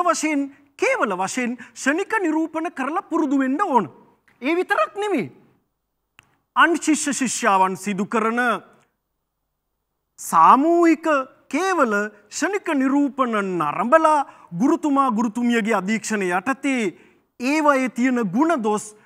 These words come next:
විචාරය කරන්න. ඒ විතරක් නෙමෙයි. නවකතා, කෙටි කතා, නාට්‍ය පිටපත්, ගුවන් විදුලි, අන්තර්ජාලය තුල තියෙන රසවත් කතා පුවත්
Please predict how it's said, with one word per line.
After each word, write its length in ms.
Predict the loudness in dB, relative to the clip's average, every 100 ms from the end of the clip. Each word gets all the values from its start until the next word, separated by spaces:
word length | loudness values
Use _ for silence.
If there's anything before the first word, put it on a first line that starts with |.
| _
විචාරය 560 | -4 -4 0 -2 -2 -4
කරන්න. 420 | 0 0 -2 -10 _ _ _ _ _ _ 0
ඒ 140 | 2 2
විතරක් 380 | 2 2 2
නෙමෙයි. 400 | 2 2 2 -2 -10 _ _ -2
නවකතා, 720 | 4 4 2 -2 0 4 6 6 0 -20 -6
කෙටි 300 | -6 -4 -4
කතා, 480 | -2 2 4 4 2 -8
නාට්‍ය 440 | 0 2 2 -2 -4
පිටපත්, 520 | -2 -2 4 4 4 -6 -14
ගුවන් 320 | -6 2 2 2 -2
විදුලි, 360 | 0 2 4 2 -2 -6
අන්තර්ජාලය 800 | -2 0 2 2 2 0 0 -2 -4
තුල 260 | -2 -2
තියෙන 380 | 0 2 4 2 0 -4 -10
රසවත් 640 | -4 -2 -2 -2 2 2 0 -6
කතා 380 | -6 -2 -2 -2
පුවත් 640 | -4 0 2 2 -2 -20